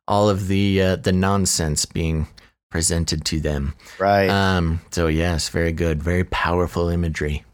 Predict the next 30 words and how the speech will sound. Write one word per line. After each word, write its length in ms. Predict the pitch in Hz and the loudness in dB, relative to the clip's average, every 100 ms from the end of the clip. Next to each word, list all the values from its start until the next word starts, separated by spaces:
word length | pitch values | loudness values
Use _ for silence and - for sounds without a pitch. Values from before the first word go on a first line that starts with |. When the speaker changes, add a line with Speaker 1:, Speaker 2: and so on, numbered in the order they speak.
| - | -2
Speaker 2:
Yes. 400 | 117 101 - - | 2 4 2 2
And 260 | 127 127 | 4 6
we 80 | 123 | 6
also 380 | 135 202 - 160 | 6 6 6 6
got 200 | 139 143 | 8 8
another 300 | 135 147 180 | 8 6 6
one. 360 | 127 120 120 120 | 8 8 6 6
Thank 160 | 156 135 | 4 2
you 80 | |
for 80 | 110 | 2
that, 160 | 104 104 | 2 4
Barbara. 420 | 113 123 170 160 | 4 6 6 6
We 120 | 131 | 4
got 140 | 147 143 | 6 6
another 300 | 139 170 180 | 6 8 8
one 280 | 165 156 | 8 6
from 680 | 139 - 131 127 127 123 120 - - _ _ | 4 4 6 8 8 6 4 -2 -20 _ _
Patrick 640 | - 151 185 - 190 185 - | 0 4 4 6 4 4 4
is 160 | 170 147 | 6 8
a 60 | |
monkey, 680 | 139 135 165 180 185 185 190 - | 6 8 6 4 4 6 4 4
uh, 80 | 139 | -2
or 220 | - 160 165 | 2 6 6
at 60 | |
least 220 | 170 294 | 6 2
Patrick 340 | - 202 202 190 | 2 2 4 6
is 80 | 170 | 6
a 60 | |
monkey's 400 | 156 156 147 117 | 6 4 4 2
wife. 500 | 101 117 214 247 - | 4 4 4 2 -2